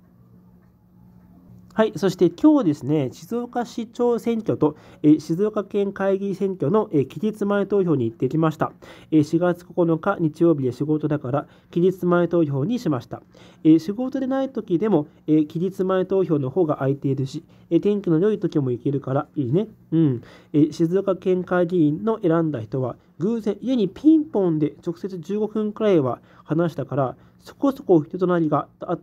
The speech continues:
分かったから投票した。うん。えー、静岡市長の方は困った。人となりさえ見て、見えてこない。こんな時皆さんどうしてるのかな？えー、政見放送を聞いても選ぶ人がいないじゃんって思う時が多いです。はい。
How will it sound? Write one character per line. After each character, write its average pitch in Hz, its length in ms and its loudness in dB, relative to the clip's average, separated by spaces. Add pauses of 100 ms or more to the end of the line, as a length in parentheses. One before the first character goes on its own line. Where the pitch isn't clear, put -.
分 151 80 -6
か 170 100 -4
っ 165 40 -2
た 160 180 -8
か 220 100 -6
ら 196 120 2
投 143 160 0
票 127 160 -2
し - 80 -10
た。 - 140 -10 (180)
う 147 60 -2
ん。 135 300 0 (340)
え 156 60 6
ー、 147 40 4
静 165 240 2
岡 185 220 0
市 151 60 -12
長 147 160 -4
の 131 100 -6
方 139 200 -6
は 113 80 -6
困 190 200 -4
っ 240 80 -6
た。 - 240 -4 (260)
人 - 180 -4
と 254 100 -2
な 254 120 0
り 247 140 0
さ 240 180 2
え 170 80 2
見 175 140 -4
て、 180 240 0
見 208 160 0
え 196 80 2
て 143 120 -2
こ 143 160 -2
な 120 120 -4
い。 - 60 -12 (320)
こ 226 120 -2
ん 233 80 -4
な 240 100 -2
時 226 220 0
皆 175 160 2
さ 170 120 -2
ん 120 120 -8
ど 233 200 0
う 269 60 -4
し 262 60 -20
て 208 100 0
る 165 60 2
の 135 80 0
か 107 100 -10
な？ 151 160 0 (400)
え 151 80 2
ー、 - 20 4
政 190 360 2
見 190 200 -2
放 196 260 0
送 160 180 0
を 135 60 -2
聞 160 120 0
い 151 40 -4
て 156 80 0
も 135 100 -2
選 226 260 -2
ぶ 220 120 -2
人 160 140 -2
が 143 100 -2
い - 80 -8
な 170 120 2
い 170 60 2
じ - 80 -6
ゃ 127 80 -2
ん 127 40 -8
っ - 20 -14
て 185 160 -2
思 160 220 2
う 147 100 0
時 135 220 -6
が 175 160 0
多 131 160 0
い - 20 -6
で 110 100 -10
す。 - 260 -18 (140)
は 123 100 -12
い。 - 80 -16